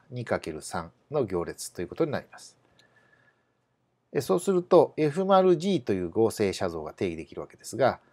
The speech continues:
えー、Gは、あー、アール三からアール二ですから、GかっこXというのはアール二のベクトルで、えー、それをFで写したものが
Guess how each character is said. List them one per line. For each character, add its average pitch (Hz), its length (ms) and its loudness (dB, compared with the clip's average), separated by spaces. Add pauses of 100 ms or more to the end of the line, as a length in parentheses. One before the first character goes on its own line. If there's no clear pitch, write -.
(240)
え 98 360 -6
ー、 - 20 -18
G 165 240 2
は、 117 340 4
あ 85 320 -8 (100)
ー、 123 60 -4
ア 120 80 2
ー 117 40 2
ル 113 60 0
三 110 240 -4
か 104 100 -4
ら 98 280 -4
ア 95 40 0
ー 92 40 -2
ル 92 40 -6
二 123 140 -6
で 101 100 -4
す - 80 -14
か 95 100 -4
ら、 139 220 2 (120)
G 160 400 -4
か 165 140 0
っ 156 100 -8
こ 107 140 2
X 117 240 -2
と - 80 -10
い 90 60 -4
う 87 40 -6
の 95 100 -8
は 139 260 4
ア 107 140 -2
ー 101 60 -2
ル 95 60 -8
二 131 120 -8
の 98 80 -4
ベ 82 120 -8
ク - 100 -20
ト 85 120 -10
ル 71 120 -20
で、 123 240 0 (280)
え 123 60 -4
ー、 - 20 -10
そ 170 140 0
れ 175 100 8
を 185 140 4
F 139 200 0
で 101 100 0
写 95 200 -6
し - 40 -14
た 95 120 -8
も 90 80 -10
の 95 100 -8
が 151 240 6